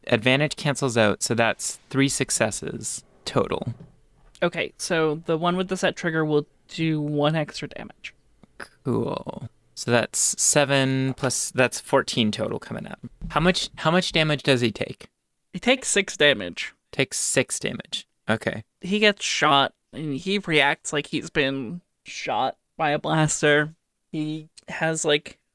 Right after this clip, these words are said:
Speaker 2: basically, it's torn through some, like, arm muscle, and he looks pretty gnarly, but he's otherwise relatively okay. Ch-, guns. You wanna use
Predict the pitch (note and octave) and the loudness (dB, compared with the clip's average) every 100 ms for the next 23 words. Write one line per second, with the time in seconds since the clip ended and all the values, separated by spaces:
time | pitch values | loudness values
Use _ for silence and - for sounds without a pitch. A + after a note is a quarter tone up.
0 | - E3 D#3+ E3+ - D#3 D3 D3+ - _ | -2 0 0 -2 0 0 0 -2 -8 _
1 | _ _ F3 - - F3+ D#3+ D#3 D#3+ D3+ | _ _ -4 -4 -2 2 2 2 -4 -4
2 | D3+ - D3 C#3 B2+ C3 - _ - D#3 | -4 -2 -2 0 -2 -4 -8 _ 0 4
3 | D#3 D3+ C#3+ C#3+ D3+ C#3+ C#3 B2 B2+ A#2 | 4 4 0 2 2 2 0 -4 -8 -10
4 | G#2+ _ _ _ _ _ B2+ C#3+ _ D#3+ | -12 _ _ _ _ _ -16 -16 _ -6
5 | E3 - - F#3 D#3 C#3 C#3 C#3+ C#3+ D3 | -6 -6 -6 -4 -2 0 0 2 2 0
6 | D3 C#3+ C3 - D#3+ D#3+ D3+ D3 C#3 C3+ | 0 -4 -4 -6 -8 -2 0 2 2 2
7 | D3+ D3+ A2 C#3 - D#3 D3 C3+ B2+ C#3 | 0 -2 0 0 -2 -4 0 0 2 0
8 | - D#3 D#3 - _ _ - - - - | -2 -2 -2 -6 _ _ -4 0 0 -2
9 | - _ _ _ - D3+ A#2+ - - - | -10 _ _ _ 4 4 4 -2 -10 -8
10 | - _ _ - D#3+ D#3 D#3 D3 D3 D3 | -8 _ _ 0 6 8 8 6 4 0
11 | C#3 | -2